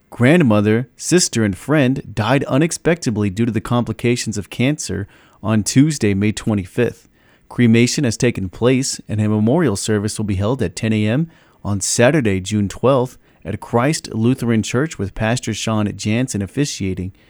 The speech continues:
Burial will take place at Kellenworth Cemetery, south of Colbeck Farm, where she will be buried next to her parents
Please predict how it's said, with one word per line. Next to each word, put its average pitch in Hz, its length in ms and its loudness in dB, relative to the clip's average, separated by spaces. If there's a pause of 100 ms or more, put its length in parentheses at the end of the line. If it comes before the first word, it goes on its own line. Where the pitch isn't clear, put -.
(340)
Burial 143 360 6
will 101 140 0
take - 300 -2
place 127 420 0
at 107 200 -6
Kellenworth 117 500 2
Cemetery, 107 680 0 (200)
south 139 420 0
of 98 140 -8
Colbeck 107 400 0
Farm, 110 440 0 (340)
where 107 100 -4
she - 120 0
will 117 120 4
be 113 100 4
buried 117 500 0 (140)
next 110 220 -2
to 110 140 -4
her 98 100 -2
parents 156 580 -2